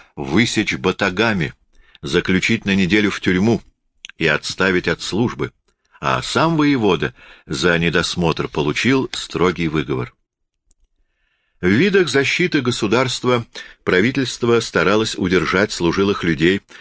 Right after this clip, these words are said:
в своем звании, чтобы всегда иметь готовую силу.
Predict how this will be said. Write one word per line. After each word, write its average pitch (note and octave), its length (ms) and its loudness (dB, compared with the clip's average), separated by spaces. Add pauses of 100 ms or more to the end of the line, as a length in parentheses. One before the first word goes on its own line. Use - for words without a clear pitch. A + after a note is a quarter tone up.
(140)
в - 80 -8
своем F2 400 2
звании, D#2+ 460 2
чтобы D#2 340 -2
всегда E2 500 0
иметь F2+ 400 0
готовую F2+ 540 0
силу. D2 400 -6